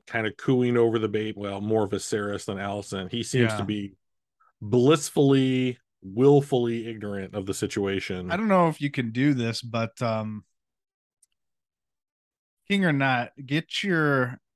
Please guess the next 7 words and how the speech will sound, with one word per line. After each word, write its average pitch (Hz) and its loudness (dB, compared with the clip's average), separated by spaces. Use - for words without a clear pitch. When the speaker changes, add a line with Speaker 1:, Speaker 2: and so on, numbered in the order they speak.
Speaker 2:
lepritic 135 -2
paw 117 -2
off 120 -4
my 110 -4
newborn 107 -6
child, 98 -10
please. - -12